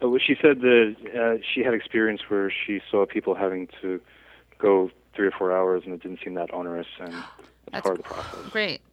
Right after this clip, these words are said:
Speaker 2: This is what democracy looks like. Um,
Speaker 1: <laughs>
Speaker 2: this is crazy. So, um, well,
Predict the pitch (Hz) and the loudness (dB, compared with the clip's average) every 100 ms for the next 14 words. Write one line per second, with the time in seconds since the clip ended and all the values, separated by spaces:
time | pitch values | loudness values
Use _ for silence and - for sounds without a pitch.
0 | _ _ 170 180 190 180 185 175 160 170 | _ _ -14 -12 -10 -8 -4 -2 -4 -4
1 | 175 156 156 - 151 - - - - - | -8 -8 -8 -12 -12 -16 -20 -16 -12 4
2 | 208 214 - - 539 - - - - - | 8 8 6 2 0 0 -2 -12 -14 -18
3 | - 180 190 190 170 - 165 147 - 226 | -10 -8 -6 -8 -8 -6 -4 -6 -2 2
4 | 214 - 208 202 196 196 165 - - 202 | 2 4 6 6 4 0 -6 -12 -8 0
5 | 214 196 | 0 0